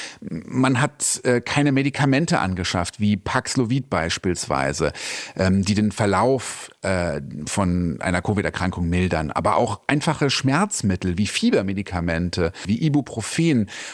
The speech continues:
oder Paracetamol, das war kaum verfügbar, als das Virus ausgebrochen ist hier. Es gab keine Schnelltests. Der Rest der Welt hat Schnelltests genutzt. In China gab's die nicht. Hier wurde alles mit P-C-R-Tests gemacht.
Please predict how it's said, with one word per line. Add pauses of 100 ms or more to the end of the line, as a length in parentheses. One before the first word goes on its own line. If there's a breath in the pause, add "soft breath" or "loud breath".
oder
Paracetamol, (380)
das
war
kaum
verfügbar,
als
das
Virus
ausgebrochen
ist
hier. (280 loud breath)
Es
gab
keine
Schnelltests.
Der
Rest
der
Welt
hat
Schnelltests
genutzt.
In
China
gab's
die
nicht.
Hier
wurde
alles
mit
P-C-R-Tests
gemacht.